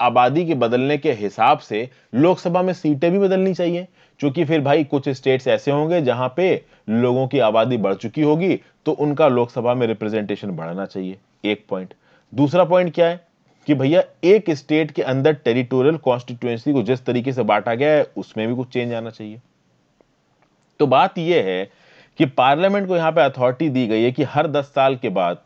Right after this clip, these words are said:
हर एक सेंसस के बाद किस तरीके से एलोकेशन करनी है सीट्स की लोकसभा में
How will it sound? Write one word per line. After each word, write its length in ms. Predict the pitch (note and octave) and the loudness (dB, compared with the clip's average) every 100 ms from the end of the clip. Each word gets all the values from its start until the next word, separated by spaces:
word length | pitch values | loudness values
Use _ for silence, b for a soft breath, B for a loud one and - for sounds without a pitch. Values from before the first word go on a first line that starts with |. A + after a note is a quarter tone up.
| _ - | _ -2
हर 160 | C3+ D3+ C#3+ | -2 -2 -4
एक 160 | D3 | -6
सेंसस 460 | - B2+ B2 D3 C3+ | -6 -10 -8 -8 -8
के 180 | - C3 | -2 -4
बाद 540 | F2+ A2 B2 E2+ E2 - b b b _ | 2 4 4 2 -8 -12 b b b _
किस 260 | G3+ G#3 - | 0 0 2
तरीके 520 | D#3 C#3+ D#3 C#3 F#3+ | 2 2 0 0 0
से 300 | - E3+ F3 b b b | 2 -2 -2 b b b
एलोकेशन 520 | C3 D#3 C#3 D3 E3 D3 | 2 2 0 -2 -4 -2
करनी 320 | C#3 C#3 D3+ | 0 0 -2
है 60 | |
सीट्स 400 | C#3+ - C#3+ C#3 | -2 -2 -2 -2
की 240 | - D3+ E3+ _ _ _ _ _ - | -2 -4 -4 _ _ _ _ _ -4
लोकसभा 540 | A#2 D#3+ E3+ F3 D#3 D3+ | 2 4 4 0 0 0
में 180 | D#3+ | -2